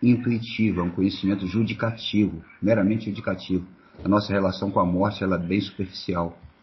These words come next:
E ele vai dando alguns exemplos, deve ser muito interessa-, interessante pra, pra Abraão, é, de outras culturas, né, como outras culturas lidam com a morte de uma forma muito mais intuitiva do que nós.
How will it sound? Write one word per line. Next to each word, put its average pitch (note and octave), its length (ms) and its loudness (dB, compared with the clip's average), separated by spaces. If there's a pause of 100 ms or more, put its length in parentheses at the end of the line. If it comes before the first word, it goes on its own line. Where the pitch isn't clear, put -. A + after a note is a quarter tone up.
(300)
E C#3 80 6
ele D#3 300 6
vai D#3+ 120 -4
dando C#3 320 2
alguns B2+ 280 0
exemplos, A2 560 -4 (320)
deve F#2+ 300 -2
ser - 80 -4
muito G#2 180 0
interessa-, G#2 260 -2
interessante F#2+ 800 -2
pra, G#2+ 260 4
pra G2+ 240 4
Abraão, F#2+ 460 2 (600)
é, F#2+ 680 2 (140)
de F#2 100 -2
outras A#2+ 360 4
culturas, A2+ 640 0
né, A2 200 0
como B2 260 0
outras B2+ 340 0
culturas G2+ 480 -4
lidam G#2 340 0
com F#2+ 100 -4
a F#2 60 0
morte A2 340 0
de G2 80 -4
uma F#2+ 120 -2
forma G2+ 280 -2
muito F#2+ 420 0
mais G2+ 480 0
intuitiva G2+ 760 0
do - 80 -12
que G2 140 -4
nós. F2 380 -4